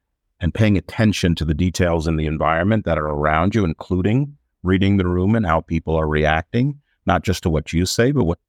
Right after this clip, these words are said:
what other people are saying at the same time. And over time, you get better and better.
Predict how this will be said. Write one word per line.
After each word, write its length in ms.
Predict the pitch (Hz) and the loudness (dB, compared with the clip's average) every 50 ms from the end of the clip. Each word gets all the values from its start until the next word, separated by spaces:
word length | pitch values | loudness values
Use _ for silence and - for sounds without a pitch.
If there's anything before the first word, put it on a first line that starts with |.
| _ _ _ | _ _ _
what 140 | - 85 80 | -2 0 0
other 200 | 80 78 85 82 | 2 2 0 -2
people 320 | - - 87 82 - 82 | 0 -2 -2 0 0 -2
are 60 | 82 | 0
saying 400 | 78 - - 80 80 82 95 110 | -2 0 0 0 0 2 0 0
at 100 | 110 95 | -2 -4
the 60 | _ - | _ -6
same 260 | - - 82 80 80 | -4 -2 -2 -2 -2
time. 360 | - - 73 71 82 95 139 _ _ _ _ _ _ _ _ | -4 -6 -8 -8 -6 -8 -10 _ _ _ _ _ _ _ _
And 100 | - 139 | 0 2
over 180 | 147 160 151 175 | 2 2 0 -2
time, 360 | 160 - 180 165 165 151 107 | 0 2 2 2 2 2 0
you 80 | 98 98 | 0 0
get 160 | 107 110 - | 0 0 2
better 240 | - 110 110 113 120 | 2 0 2 2 2
and 160 | 120 117 113 | 2 2 0
better. 300 | 123 127 113 73 71 - | 0 -2 -4 -6 -8 -12